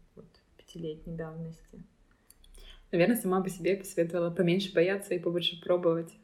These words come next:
Speaker 2: В том плане, что можно годами загоняться и бояться попробовать что-то новое, а можно просто пойти попробовать и подумать, что самое плохое случится, если это не получится. Понять, что ничего страшного не случится, мир не рухнет, и пойти и зафейлиться.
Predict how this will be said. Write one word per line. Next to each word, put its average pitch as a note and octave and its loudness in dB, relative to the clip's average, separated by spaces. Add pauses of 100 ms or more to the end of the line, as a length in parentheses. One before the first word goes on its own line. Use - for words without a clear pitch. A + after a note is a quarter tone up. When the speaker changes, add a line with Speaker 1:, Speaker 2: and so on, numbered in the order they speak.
Speaker 2:
В - -20
том F3 -4
плане, F3+ -4
что E3 0 (720)
можно E3+ -2 (260)
годами F3+ 4
загоняться E3 0
и - -4
бояться D#3+ -2
попробовать E3 -2
что-то E3 -6
новое, E3+ -4
а F3+ -6
можно E3 2
просто E3 -6
пойти E3 0
попробовать D#3+ -2 (540)
и F3+ -2
подумать, E3 6 (260)
что - 6
самое E3+ 8
плохое D#3+ 6
случится, F#3+ 0
если D3+ -2
это E3 0
не D#3 -2
получится. D3+ -6 (300)
Понять, E3 4
что - -4
ничего D#3 -4
страшного D#3 -2
не D#3 -8
случится, F3 -2
мир D#3 0
не D3 -4
рухнет, E3 -4
и E3 -6
пойти E3 -2
и E3 2
зафейлиться. D#3 -2